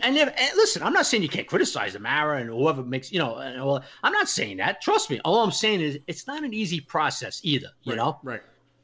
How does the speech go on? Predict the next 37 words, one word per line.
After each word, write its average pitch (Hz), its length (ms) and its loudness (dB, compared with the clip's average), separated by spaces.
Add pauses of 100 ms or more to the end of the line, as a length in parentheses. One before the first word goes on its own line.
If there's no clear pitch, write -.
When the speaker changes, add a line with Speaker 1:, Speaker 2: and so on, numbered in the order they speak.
(180)
Speaker 1:
I 139 80 0
mean, 143 120 2
they 147 60 4
went 170 200 4
from 165 140 0
Coughlin 151 460 2
all 139 160 2
that 139 160 0
time. 127 320 0
You 127 60 -4
know, 120 80 2
had 127 200 -2
Bill 151 160 4
Parcells. 135 640 0
By 160 120 2
the 139 80 4
way, 123 380 2
a 120 80 -4
guy 151 140 0
they 139 80 0
were 127 100 0
gonna 110 140 -4
fire 127 400 0
after 98 220 -8
one 101 160 -10
year. 95 200 -14
Let's 131 160 -8
not 135 160 -6
forget 131 280 -4
that. 87 260 -16
Okay? 180 140 0
Speaker 2:
Yeah, 151 80 2
they're 147 100 2
gonna 156 140 0
bring 156 120 -2
in 147 60 -2
Schnellenberger. 123 640 -4